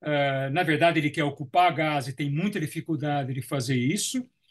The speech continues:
porque é uma resistência da comunidade, eh, da comunidade internacional, eh, e ele tá de mãos atadas diante do seu público, dos mais fiéis, né? A, a,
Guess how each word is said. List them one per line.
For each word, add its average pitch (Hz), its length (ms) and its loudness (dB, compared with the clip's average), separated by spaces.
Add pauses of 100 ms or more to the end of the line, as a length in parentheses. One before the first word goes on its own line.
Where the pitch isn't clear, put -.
porque 170 200 -2
é - 20 6
uma 156 180 4
resistência 143 720 0
da 139 120 -4
comunidade, 135 760 -2 (360)
eh, 135 220 0
da 147 140 0
comunidade 135 600 2
internacional, 185 920 0 (380)
eh, 214 280 4
e 320 100 8
ele 247 260 6
tá 220 340 2
de 254 140 -2
mãos 214 320 -2
atadas 240 800 -2 (100)
diante 220 480 -2
do 233 120 -4
seu 285 280 0
público, 226 560 -2
dos 139 280 -4
mais 147 340 0
fiéis, 208 800 0 (340)
né? 220 160 -10
A, 135 140 -2
a, 135 460 -4